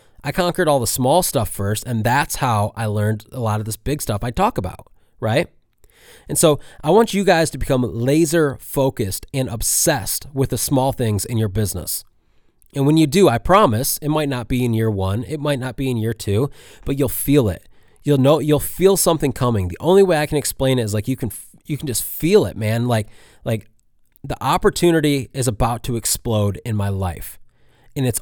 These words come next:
only because of all the things I've done leading up to this point, right? And the reality is, if you do it consistently,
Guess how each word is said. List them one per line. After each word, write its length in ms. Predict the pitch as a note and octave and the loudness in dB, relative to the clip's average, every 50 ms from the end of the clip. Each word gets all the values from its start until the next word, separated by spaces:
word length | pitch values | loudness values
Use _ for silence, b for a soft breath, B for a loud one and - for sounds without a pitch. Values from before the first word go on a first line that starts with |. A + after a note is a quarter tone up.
| - - | -2 4
only 340 | F3+ G3+ A3+ A#3 A3 G3 F3 | 8 8 8 10 8 6 6
because 420 | D3+ C#3+ - - C3+ C3 B2+ G#2+ | 4 0 -2 0 0 0 0 -2
of 100 | A#2 G#2 - - | -4 -8 -6 -4
all 220 | C3 B2+ B2+ C#3+ | -2 0 0 0
the 80 | D3 C3+ | 0 -2
things 300 | - - C3+ B2+ A#2 - - | -4 -2 -2 -2 -2 -4 -4
I've 220 | A#2+ A#2+ A#2+ A2 | -4 -4 -2 -2
done 340 | A2 A#2+ A2+ A2 G#2 G2+ F#2+ | -2 -2 0 0 0 -2 -2
leading 320 | G#2 A2+ A#2 A2 A2+ A2+ - | -2 -2 -2 -2 -4 -4 -6
up 180 | A#2+ A2 - - | -8 -10 -10 -8
to 80 | - | -8
this 180 | G2 G2+ - - | -6 -6 -6 -6
point, 380 | - - B2 C#3+ G3+ A3 - - - - _ - - - _ - - - - | -4 0 2 2 2 0 -2 -8 -18 -20 _ -20 -20 -20 _ -20 -20 -10 -4
right? 320 | A#2+ A#2 C#3+ G3 F#3+ - - b b b b b b b b b b b b | 0 0 2 0 0 -4 -12 b b b b b b b b b b b b
And 120 | D3+ D3 C3+ | -2 0 0
the 60 | A#2 | 2
reality 500 | A2+ B2 C3+ D#3+ F3 F#3+ F#3+ F3 E3+ D#3 | 2 2 4 4 4 4 4 4 2 2
is, 340 | D3 C3+ C3+ C3+ - - - _ - | 2 2 0 0 -2 -6 -8 _ -8
if 160 | - B2 - - | -8 -8 -6 -4
you 80 | B2 | -6
do 260 | G#2 G2+ - D#3 F3 | -4 0 2 4 4
it 100 | F#3+ - | 4 2
consistently, 880 | - D#3+ C#3+ - - D#3+ C#3+ - - A#2+ F2 - A2+ A2 G#2 G#2 G#2 | 0 -4 -4 -2 -2 -2 -2 -2 -4 -8 -8 -6 -4 -2 -2 -4 -4